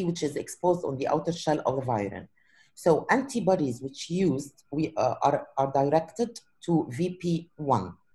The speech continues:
But you have to know that V P one cross-reacts with the S V forty, which is the murine form, with the B K virus, the human form, and the human J C V virus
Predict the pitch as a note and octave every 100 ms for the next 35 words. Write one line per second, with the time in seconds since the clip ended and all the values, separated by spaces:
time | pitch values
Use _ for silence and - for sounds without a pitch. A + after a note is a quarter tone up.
0 | _ _ _ E3+ E3+ G#3 A#3+ A#3 B3 G3
1 | D3+ D#3+ F#3+ _ _ _ D3+ D3 F3+ F#3+
2 | G#3+ E3 C#3 F3 - _ - F3+ F#3 G#3+
3 | F#3+ - D3+ D#3+ - - - D#3+ D#3 D#3+
4 | - - _ _ _ - D3 C3 - -
5 | - G3+ A3 B3+ E3+ E3+ E3+ B3+ B3 D#3
6 | - C#3+ D3 C3+ C#3 D#3 G#3+ G#3+ - D3
7 | F#3+ - _ _ _ - D3 D3+ C#3+ G3
8 | A3 G3 F#3 D3 C3+ F3 A3+ - E3+ F3
9 | F#3 F3 - D#3 D#3+ - - E3 F#3 A#3
10 | B3+ - F3+ F3+ F3 F3 F3 E3+ E3+ B2
11 | D3+ D3+ D3+ D#3 D3 D#3+ D#3 C#3+ C#3+ C#3+
12 | C#3+